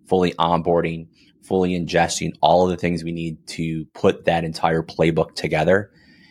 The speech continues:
And we customize the playbook for our clients so they can go ahead and be proud and excited to have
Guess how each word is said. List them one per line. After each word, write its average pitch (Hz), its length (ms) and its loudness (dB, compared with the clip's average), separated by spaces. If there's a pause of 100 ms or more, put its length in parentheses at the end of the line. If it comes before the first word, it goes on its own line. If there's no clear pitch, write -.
(120)
And 90 80 -6
we 82 120 0
customize 85 640 0
the 80 80 -2
playbook 80 460 0
for 82 260 0
our 76 100 -2
clients 98 600 -6 (260)
so 90 200 2
they 85 260 2
can 85 200 -4
go 82 180 2
ahead 80 400 2
and 78 500 -4
be 78 220 -4
proud 80 400 0
and 78 100 -4
excited 78 420 0
to - 40 0
have 76 180 -2